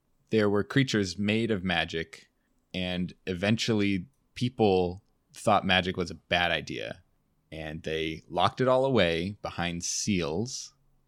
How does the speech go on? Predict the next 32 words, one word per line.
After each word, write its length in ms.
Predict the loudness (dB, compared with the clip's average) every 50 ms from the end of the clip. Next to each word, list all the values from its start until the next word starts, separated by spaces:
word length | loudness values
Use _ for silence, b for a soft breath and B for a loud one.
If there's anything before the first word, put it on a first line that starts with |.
| _ _ _ -8
And 300 | -6 -4 -4 -4 -4 -2
there 180 | 0 0 0 0
were 160 | 0 -2 -2
some 460 | -2 0 2 2 2 2 -2 -6 -8 -6
magical 500 | -2 2 2 2 2 2 -2 -4 -2 -4 -4
creatures 580 | -2 0 0 0 0 0 0 0 0 -2 -4 -10 -8 -2
who 100 | -2 0
were 160 | 0 0 -2
called 380 | -4 -2 -2 -2 -2 -2 -2 -2
guardians 500 | 2 2 4 4 2 2 0 -2 -4 -4
who 80 | -4 -4
were 80 | -4
tasked 520 | -4 -4 -4 -4 -2 -4 -6 -10 -12 -10 -8
with 180 | -8 -8 -8 _ _ -14
defending 540 | -12 -12 -10 -6 -4 -2 -2 -2 -2 -2 -2
these 200 | -4 -4 -6 -4
seals 680 | -4 -4 -4 -4 -4 -4 -6 -8 -8 -8 -8 -10 -10 -12 _ _ _ _ _ _ _ _ _
from 460 | -2 0 0 0 0 -2 -6 -10 -12 _
the 340 | -8 -6 -6 -6 -6 -10 -8 _ 4
other 280 | 6 6 6 6 2 2
magical 380 | 0 -2 -2 -4 -4 -8 -10
creatures 680 | -10 -8 -8 -8 -6 -4 -4 -4 -4 -4 -6 -8 -10 -12 -10 -4
who 280 | -2 -2 -2 -2 -4 -8 -8
I 120 | -6 -4 -4
expect 640 | -4 -4 -4 -6 -6 -4 0 0 0 0 0 -2
are 80 | -2 -2
similar 400 | -2 -2 -2 -2 -2 -2 -2 -2 -2
to 160 | -2 -2 0
what 240 | 0 0 -2 -2 -2
we 160 | -2 -2 -2
have 200 | -2 -4 -4 -4
encountered. 640 | -6 -8 -8 -6 -6 -6 -6 -6 -8 -8 -8 -10 -12